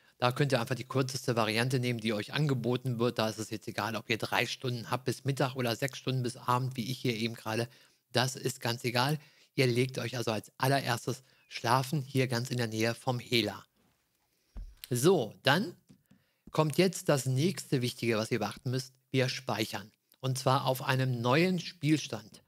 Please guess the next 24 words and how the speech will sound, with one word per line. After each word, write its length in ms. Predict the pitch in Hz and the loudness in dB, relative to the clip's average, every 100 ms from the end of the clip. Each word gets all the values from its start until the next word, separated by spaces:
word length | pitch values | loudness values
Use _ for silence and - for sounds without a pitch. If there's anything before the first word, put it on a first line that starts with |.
| - | -20
auf 100 | - | -4
einem 180 | 127 120 | 0 0
neuen 260 | 120 147 170 | 2 2 0
Speicherslot. 840 | - 131 147 151 - 135 170 - - - - - | 0 0 2 0 2 4 4 2 -16 -20 -10 0
Wenn 100 | 139 | 4
ihr 100 | 175 | 6
da 140 | 151 | 4
keinen 300 | 143 147 160 | 4 4 4
mehr 120 | 151 | 2
zur 120 | 139 127 | 0 0
Verfügung 420 | 127 143 147 131 | 0 0 0 2
habt, 240 | 131 131 - | 0 -2 -4
löscht 380 | 110 110 123 - | 0 0 0 -6
einfach 360 | 123 117 110 - | -8 -6 -8 2
ein 260 | 135 170 170 - - - | 4 4 -2 -10 -18 -12
und 140 | - 120 | -6 0
sagt 260 | 120 123 | 0 0
dann 240 | 123 123 120 | -2 -2 -2
neu 240 | 117 120 | 0 0
speichern. 640 | 120 - 113 127 127 175 | -2 -6 -2 0 2 0
Und 240 | 175 143 127 | 0 -4 0
ganz 280 | 127 147 - | 0 0 -2
wichtig 340 | 156 - - | -2 -4 0
auch, 260 | 143 147 | 2 2